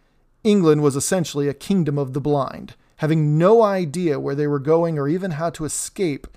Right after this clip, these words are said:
the tragedy that had befallen it. There would be no Edmund Ironside or Ethelstan Atheling to keep the unity of the kingdom alive and intact.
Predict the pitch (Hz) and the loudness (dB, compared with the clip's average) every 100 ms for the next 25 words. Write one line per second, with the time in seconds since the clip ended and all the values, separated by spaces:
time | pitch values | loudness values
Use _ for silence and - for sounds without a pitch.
0 | _ _ _ 156 - 180 165 139 135 135 | _ _ _ -10 -2 0 0 0 -6 -4
1 | 139 139 135 139 - 165 135 - - - | -4 -6 -6 -8 0 0 0 -6 -14 -20
2 | _ _ _ _ _ _ _ _ _ _ | _ _ _ _ _ _ _ _ _ _
3 | _ _ 135 175 175 196 185 160 214 202 | _ _ -2 0 2 0 -4 -2 0 0
4 | 151 135 - 160 143 143 - 151 143 143 | 0 -2 -2 -4 -4 -6 -6 -6 -4 -8
5 | 135 135 131 139 175 - _ _ _ _ | -8 -6 -4 -6 -10 -14 _ _ _ _
6 | _ 165 175 170 _ - 160 185 - - | _ 0 0 0 _ -8 -4 -4 -4 -4
7 | 170 156 - 156 - 139 - 147 - - | -4 -4 -4 -6 -6 -14 -12 -16 -14 -12
8 | - 160 - 151 165 151 135 143 139 - | -6 -6 -4 -2 -2 -2 -2 -4 -6 -8
9 | 165 147 139 135 151 156 156 143 139 143 | -6 -4 -4 -4 -2 -2 -4 -6 -8 -8
10 | - - 143 - - | -10 -12 -14 -14 -20